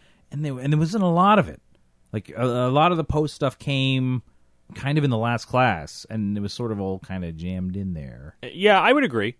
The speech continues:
Speaker 2: I, I would definitely
Speaker 1: So
Speaker 2: agree. That was the stuff that I certainly found the most interesting. But obviously, because I think it, the first three definitely pertained a little bit more to Tiffany and Laura.
Speaker 1: Yeah.
Speaker 2: You know, a-, and the actual process of the birth, whereas sort of four, five, six were more geared towards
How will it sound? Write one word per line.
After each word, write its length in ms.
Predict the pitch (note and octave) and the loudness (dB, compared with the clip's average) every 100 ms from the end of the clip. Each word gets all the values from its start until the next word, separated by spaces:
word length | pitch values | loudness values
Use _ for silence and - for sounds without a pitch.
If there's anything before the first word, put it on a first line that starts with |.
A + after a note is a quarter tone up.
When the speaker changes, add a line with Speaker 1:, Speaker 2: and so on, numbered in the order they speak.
| - | -6
Speaker 2:
I, 100 | F#3 | -2
I 180 | E3+ F#3+ | 2 4
would 80 | |
definitely 300 | F#3 F#3 - | 6 4 4
Speaker 1:
So 40 | D#3 | 4
Speaker 2:
agree. 120 | D#3 | 2
That 180 | D3+ F#3+ | 4 4
was 140 | A3 | 4
the 100 | F#3+ | 0
stuff 500 | F3 - - D#3+ D3+ - | -2 -4 2 2 2 0
that 120 | C3+ | 0
I 240 | C#3+ D#3+ | 2 2
certainly 340 | D3 F3 C3+ C3+ | 0 -2 -4 -4
found 280 | - B2+ | -2 -2
the 20 | B2+ | -2
most 240 | A2+ - | -4 -6
interesting. 460 | F2+ D#2+ - - - | -10 -12 -16 -18 -6
But 140 | E3+ | 2
obviously, 380 | G3+ G#3 G3+ F#3 | 4 6 6 4
because 260 | D#3 D3 C#3 | 2 -2 -6
I 20 | |
think 240 | - D#3 | -6 -4
it, 140 | C#3 - _ _ _ _ - | -4 -6 _ _ _ _ -14
the 40 | |
first 460 | C3+ G#3 G#3+ - - | -2 6 6 4 -4
three 240 | F#3+ F#3+ | 0 2
definitely 380 | D3+ D#3 - E3 | 4 0 0 -6
pertained 580 | - C#3 - D3+ C#3 C3+ | -6 -10 -6 -4 -4 -2
a 80 | A#2 | -2
little 220 | C3 C3+ | 0 0
bit 160 | B2+ | -2
more 500 | A#2+ A#2 A#2+ A#2+ A#2+ | -6 -6 -2 2 2
to 880 | A2 - A#2+ A2+ A2 G#2+ G#2 G#2 G2+ | 0 -6 -4 -2 -2 -2 -2 -4 -8
Tiffany 480 | - B2 - A2+ A2 | -12 -14 -14 -12 -8
and 100 | G#2 | -8
Laura. 560 | G2 G2+ G2+ F#2+ F#2 F#2+ | -6 -4 -2 -2 -2 -4
Speaker 1:
Yeah. 320 | A2+ G#2 E2+ D#2 | -2 -2 -4 -6
Speaker 2:
You 120 | C3 | -2
know, 160 | A2 | 0
a-, 60 | G2+ | 2
and 300 | A#2 A#2+ A2 - | 0 -4 -10 -16
the 140 | - | -6
actual 320 | G#2+ A2 - | -4 -4 -6
process 840 | G2+ - - A#2+ A#2 A2 - G#2+ - | -10 -12 -8 -2 -2 -4 -8 -8 -8
of 120 | G2 | -12
the 80 | G2+ | -12
birth, 500 | F2+ G2 F#2 - - | -10 -10 -10 -12 -20
whereas 1000 | G#2 G#2+ A2+ A2+ A2 A2 G#2+ G#2 G#2 G2+ | -18 -8 -4 -2 0 2 2 2 -2 -4
sort 280 | - - C#3+ | -8 -8 -8
of 80 | A#2 | -8
four, 220 | - C#3 | -2 -2
five, 260 | - A#2 G#2 | 0 -4 -4
six 320 | - A2 - | -4 -6 -6
were 80 | G#2+ | -8
more 200 | A2 G#2+ | -6 -6
geared 340 | G#2 G#2+ G#2 | -6 -8 -6
towards 420 | G#2+ G#2 G2+ F2+ | -4 -4 -4 -6